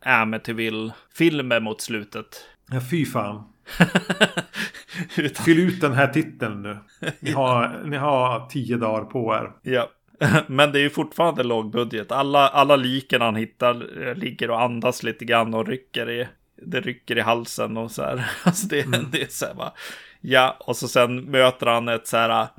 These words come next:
Speaker 1: något, något, eh, barn som ska vara lite läskigt, så de har satt på en, en svart peruk, eh, som inte kostar någonting.
Speaker 2: Sitter jävligt illa alltså.
Speaker 1: Ja, som ska, som då skulle kännas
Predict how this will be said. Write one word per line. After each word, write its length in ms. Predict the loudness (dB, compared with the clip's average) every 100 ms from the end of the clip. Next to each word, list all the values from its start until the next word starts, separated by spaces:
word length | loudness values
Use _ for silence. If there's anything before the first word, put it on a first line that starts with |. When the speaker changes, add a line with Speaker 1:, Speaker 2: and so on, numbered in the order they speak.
| _ _ -6
Speaker 1:
något, 460 | -2 -2 -2 -18 -8
något, 480 | -2 -2 -4 -16 -12 -10 -6 -4 -4
eh, 80 | 2
barn 280 | 4 4
som 200 | 0 -6
ska 180 | -6 0
vara 120 | 0 0
lite 180 | -2
läskigt, 600 | 0 0 0 -4 -4 -4
så 160 | -6 -6
de 160 | -4 -4
har 60 |
satt 260 | -4 -6 -4
på 240 | 0 4
en, 300 | 4 2 -2 -10 _ -20 -18 -2
en 280 | -2 -2
svart 580 | -6 -4 0 -2 -2 -8
peruk, 760 | -4 -2 -2 -4 -6 -12 -18 -16 -10
eh, 200 | -8 -8 -8
som 240 | -6 -2
inte 440 | -4 -6 _ -8
kostar 420 | -4 -6 -6 -4 -4
någonting. 720 | -4 -6 -8 -8 -8 -10 -18 _ -10
Speaker 2:
Sitter 360 | -6 -4 -4
jävligt 540 | -2 -2 -2 -4 -8 -8
illa 260 | -10 -8
alltså. 340 | -10 -12 -14 -14 -8
Speaker 1:
Ja, 300 | 0 4 4
som 200 | 2 -4
ska, 320 | 0 4 4 2 -6
som 360 | -8 -8 -8 -6
då 180 | -6
skulle 480 | -6 -6 -4 0 -2 -2 -12
kännas 640 | -4 -2 -2 -6 -8